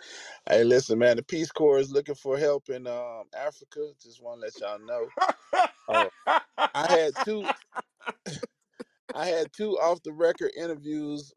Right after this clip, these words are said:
Speaker 1: with, uh, two Guyanans this, this week as I passed them in the streets, and they were young guys, and I was like, "Hey, man, where you from?" He was like, "Oh, man, from Ghana." My fault. I said Guyana. They said, "From Ghana."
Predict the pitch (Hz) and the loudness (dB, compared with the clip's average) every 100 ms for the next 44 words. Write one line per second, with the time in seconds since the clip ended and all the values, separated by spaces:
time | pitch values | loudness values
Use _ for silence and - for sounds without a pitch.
0 | - 139 135 - - 135 127 113 - 175 | -12 -6 -6 -8 -10 -4 -2 -4 -6 -10
1 | 151 131 123 135 156 139 123 127 117 123 | -4 0 2 2 0 -4 -6 -10 -8 -10
2 | - _ _ 127 123 120 131 123 - - | -10 _ _ -10 -10 -10 -8 -8 -12 -4
3 | 123 123 123 113 143 127 131 - 123 123 | -4 -2 -2 0 4 4 4 -2 -8 -8
4 | 117 - - 139 - 320 294 277 269 294 | -10 -14 -12 -12 -12 -20 -20 -20 _ _
5 | _ - 123 135 135 123 139 143 131 127 | _ -12 -8 -4 -4 -2 -2 -2 0 -2
6 | 123 117 120 120 156 156 160 147 135 185 | 0 -2 -4 -6 -6 -2 0 0 -2 0
7 | 214 180 170 175 196 208 285 403 _ - | 0 0 -2 -2 -4 -6 -10 -10 _ -20
8 | 277 277 _ 240 240 214 _ _ _ 170 | -20 _ _ _ _ _ _ _ _ 2
9 | 233 220 269 277 208 - _ _ _ _ | 2 2 0 0 -2 -12 _ _ _ _
10 | _ 175 175 175 - 202 190 190 196 180 | _ -18 -4 -4 -2 -2 -4 -2 -2 -2
11 | 180 175 226 220 143 107 _ _ 127 - | -6 -2 2 2 0 -8 _ _ -10 -8
12 | 104 110 - - 120 107 98 107 101 117 | -6 -6 -8 -12 -10 -8 -8 -8 -10 -12
13 | 101 _ - _ - 160 170 165 143 135 | -16 _ -20 _ -2 0 -2 -6 -6 2
14 | 208 185 117 | 4 4 0